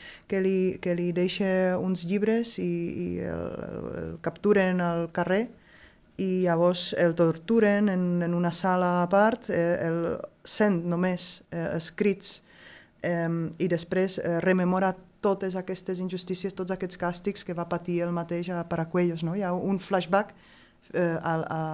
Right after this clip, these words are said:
a les històries de, de Paracuellos. Eh, eh, el que m'agrada molt és, eh, llegeixes una obra de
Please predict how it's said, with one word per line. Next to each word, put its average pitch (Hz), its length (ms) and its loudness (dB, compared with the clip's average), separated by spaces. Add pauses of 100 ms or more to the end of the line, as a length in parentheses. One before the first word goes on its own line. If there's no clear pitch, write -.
a 156 140 -6
les 170 140 -4
històries 185 600 -2
de, 180 160 0 (340)
de 180 180 -2
Paracuellos. 190 540 2
Eh, 113 280 -2
eh, - 140 -4 (120)
el 185 180 2
que 196 80 2
m'agrada 196 480 4
molt 240 360 4
és, - 320 -4
eh, 165 280 -4
llegeixes 208 560 2
una 220 280 4
obra 208 360 2
de 165 300 -4